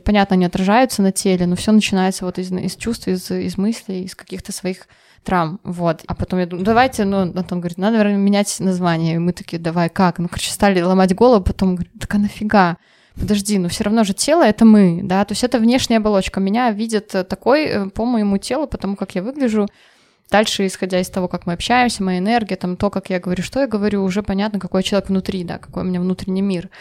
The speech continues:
Но всё равно же мы контактируем с миром через тело, да, и вот эти вот наши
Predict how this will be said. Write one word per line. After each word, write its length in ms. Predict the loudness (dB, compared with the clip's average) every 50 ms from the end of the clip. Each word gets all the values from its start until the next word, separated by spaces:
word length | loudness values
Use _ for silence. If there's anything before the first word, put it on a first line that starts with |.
| -20 -20 -16 -14
Но 60 | -12
всё 140 | -10 -8 -6
равно 180 | -4 -2 -2 -2
же 120 | -2 -2
мы 280 | -4 -2 -4 -6 -6 -8
контактируем 560 | -8 -10 -10 -10 -10 -10 -10 -8 -6 -6 -8
с 100 | -6 -6
миром 200 | -4 -4 -4 -4
через 280 | -4 -6 -8 -8 -8 -10
тело, 340 | -8 -6 -4 -4 -4 -4 -4
да, 140 | -4 -4 -2
и 80 | -2
вот 160 | -4 -2 -2
эти 180 | -2 -2 0 -2
вот 140 | -4 -2 0
наши 420 | 2 2 2 2 0 0 -2 -2